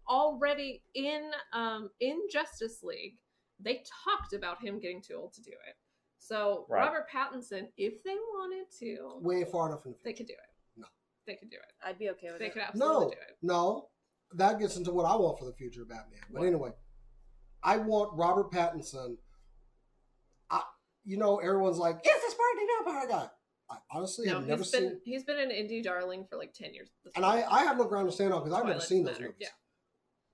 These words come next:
Speaker 3: I want a good Batman movie. I want a definitive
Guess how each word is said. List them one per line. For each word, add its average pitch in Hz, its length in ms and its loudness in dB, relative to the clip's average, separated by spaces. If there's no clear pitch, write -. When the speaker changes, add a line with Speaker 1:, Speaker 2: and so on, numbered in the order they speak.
Speaker 3:
I 339 160 4
want 202 360 4
a 196 80 2
good 185 200 6
Batman 135 380 2
movie. 110 360 -14
I 208 100 4
want 262 300 2
a 185 60 6
definitive 220 720 4